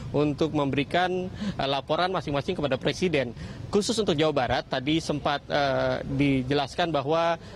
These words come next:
eh, Presiden meminta kepada Gubernur Jawa Barat untuk, eh, membuat, eh, sistem integrasi dari kereta cepat un-, eh, menuju ke kereta dan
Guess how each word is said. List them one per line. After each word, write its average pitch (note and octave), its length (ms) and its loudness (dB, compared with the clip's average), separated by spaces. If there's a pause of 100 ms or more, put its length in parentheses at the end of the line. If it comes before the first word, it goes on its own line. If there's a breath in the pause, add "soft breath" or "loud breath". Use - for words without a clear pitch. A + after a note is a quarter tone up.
eh, C#3+ 240 2
Presiden E3+ 480 2
meminta F3+ 560 2
kepada C#3 320 -2
Gubernur D#3 320 2
Jawa C#3 160 2
Barat C3+ 320 2
untuk, D#3 480 2 (320 loud breath)
eh, D3+ 240 4
membuat, D3+ 640 2
eh, D3+ 480 4 (160)
sistem G#3 480 2
integrasi E3+ 720 0 (240 loud breath)
dari D3 640 2
kereta C#3 320 0
cepat F#3 400 -2 (480 loud breath)
un-, D#3+ 400 2
eh, D3 380 4
menuju D3 400 2
ke D#3+ 80 0
kereta C#3+ 400 0
dan D#3 100 0